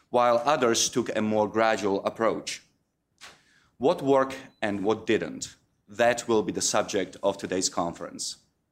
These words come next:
As for me, my trips to Czechoslovakia, the former Czechoslovakia, fill me with optimism.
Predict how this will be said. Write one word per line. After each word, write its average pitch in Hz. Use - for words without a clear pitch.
As 170
for 180
me, 165
my 127
trips 170
to 120
Czechoslovakia, 120
the 101
former 147
Czechoslovakia, 98
fill 120
me 113
with 101
optimism. 92